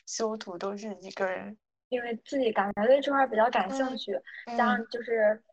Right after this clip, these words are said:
Speaker 2: 我感觉就是真的喜欢嘛，然后就会，
Speaker 1: 嗯。
Speaker 2: 呃，付出比较多的精力在这方面钻研吧。
Speaker 1: 嗯，那接下来就是想请你分享一下，因为你也有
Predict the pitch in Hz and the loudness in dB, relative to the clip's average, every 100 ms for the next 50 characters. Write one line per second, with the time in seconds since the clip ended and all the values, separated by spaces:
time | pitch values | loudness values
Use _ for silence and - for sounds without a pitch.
0 | _ _ 254 214 208 233 240 247 247 233 | _ _ -2 0 2 4 4 2 -2 -2
1 | - _ - - 185 202 196 196 190 180 | -4 _ -12 -6 -4 0 0 0 -4 -4
2 | 180 185 214 202 196 208 202 214 214 202 | -6 -2 0 0 0 0 2 2 0 0
3 | 196 - - - _ 208 196 - 254 240 | -2 -8 -20 -20 _ 2 2 2 -2 0
4 | 226 226 202 196 208 214 208 226 226 214 | 0 0 0 0 0 -2 -2 -4 -4 -4
5 | 202 202 208 196 202 190 185 202 196 190 | -4 -4 -4 -4 -4 -6 -4 -2 0 -2
6 | 165 165 170 - _ 240 214 214 196 170 | -6 -6 -6 -8 _ 0 2 2 0 -6
7 | - _ _ _ 254 233 254 262 226 208 | -16 _ _ _ 2 2 4 6 6 4
8 | 208 226 226 233 220 202 208 226 226 220 | 4 2 2 -2 0 0 0 -6 -6 -4
9 | 311 330 240 196 202 - 214 202 208 220 | -4 2 4 4 -2 -2 0 0 0 0
10 | 214 208 214 214 208 196 | 0 0 0 0 0 -4